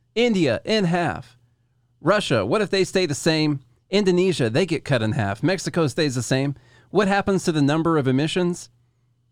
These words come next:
They stay the exact same, actually. Amazingly, that, I did not mean for that to happen.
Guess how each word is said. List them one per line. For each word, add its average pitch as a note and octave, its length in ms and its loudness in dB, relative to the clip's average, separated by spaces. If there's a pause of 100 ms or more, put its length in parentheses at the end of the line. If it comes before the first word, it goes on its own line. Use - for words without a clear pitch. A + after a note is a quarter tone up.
They D#3 140 0
stay G3 200 2
the E3 140 2
exact D3+ 440 0
same, A2+ 340 0
actually. F#2+ 420 -6 (160)
Amazingly, B2 680 0
that, A2 200 -2 (320)
I B2 120 -2
did B2+ 140 -2
not A#2+ 200 0
mean A2 280 -2
for B2 120 -4
that A2 180 0
to G#2 60 -2
happen. A#2+ 440 -2